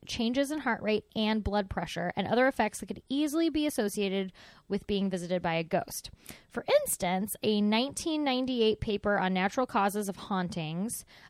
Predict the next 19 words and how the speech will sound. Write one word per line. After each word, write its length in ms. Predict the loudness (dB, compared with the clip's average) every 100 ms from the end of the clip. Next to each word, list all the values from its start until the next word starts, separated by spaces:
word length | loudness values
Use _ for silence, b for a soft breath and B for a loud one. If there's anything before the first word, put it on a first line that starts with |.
| 2
uh, 160 | 4 4
engineer 500 | 2 2 2 4 4
Vic 300 | 4 0 0
Tandy 480 | -10 -2 0 0 0
describes 560 | -2 -4 2 2 2 -2
working 340 | -4 -2 -4
for 160 | 0 0
a 60 |
medical 380 | 2 2 2 0
equipment 340 | 2 0 0 -2
manufacturer 680 | -4 -2 -4 -4 -4 -2
whose 220 | 0 -2 0
labs, 420 | 2 4 2 -2 _ -4
uh, 220 | 2 2 2
included 480 | -2 2 2 2 0
a 120 | 0
reportedly 680 | 0 -2 -2 -2 -2 -2 -2
haunted 400 | -2 -2 -4 2
room. 420 | 2 2 -2